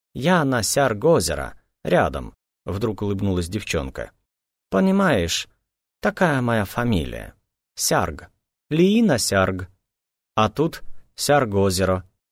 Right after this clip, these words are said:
Неужели не посмотрю?» «А дорогу знаешь?»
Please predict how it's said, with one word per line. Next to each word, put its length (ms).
Неужели 580
не 180
посмотрю?» 680
«А 120
дорогу 400
знаешь?» 580